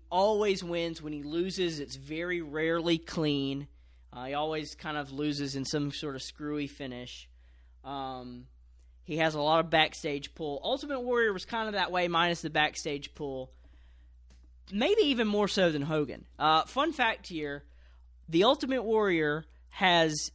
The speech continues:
the highest, or the best win-loss record of any wrestler in W W E history.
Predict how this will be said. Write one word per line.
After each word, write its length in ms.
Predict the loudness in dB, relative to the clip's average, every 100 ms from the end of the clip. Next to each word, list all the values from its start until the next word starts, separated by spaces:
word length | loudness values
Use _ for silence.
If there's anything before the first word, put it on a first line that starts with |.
| -14 -14
the 640 | -10 -4 -2 0 -2 -6 -8 -20
highest, 960 | -18 -2 2 4 2 0 -6 -8 -12 -20 -20 -20 -20 -20 -20 -20 -12
or 120 | -8 -4
the 160 | -2
best 360 | 4 6 6 4
win-loss 680 | -2 0 0 2 4 2 -2
record 400 | -4 -4 -8 -6
of 200 | -8 -8
any 260 | -4 -2 2
wrestler 480 | 4 4 4 0 0
in 200 | 0 2
W 300 | 2 2 -2
W 240 | -2 -4
E 140 | -6
history. 520 | -8 -10 -12 -14 -20